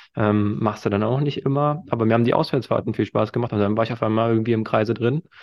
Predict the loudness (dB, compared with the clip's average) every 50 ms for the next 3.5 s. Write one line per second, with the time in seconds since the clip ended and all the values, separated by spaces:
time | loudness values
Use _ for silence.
0 | -20 -20 -20 -20 -8 -2 0 2 2 2 2 2 2 2 2 2 0 0 -2 -2
1 | 0 0 0 -2 -2 -4 -4 -4 -6 -4 -2 0 0 2 2 0 -2 -2 -2 -2
2 | 0 0 0 -2 0 -2 -2 -2 -2 -4 -4 -4 -4 -4 -4 -4 -2 0 0 0
3 | 0 -2 -2 0 0 0 0 -2 -4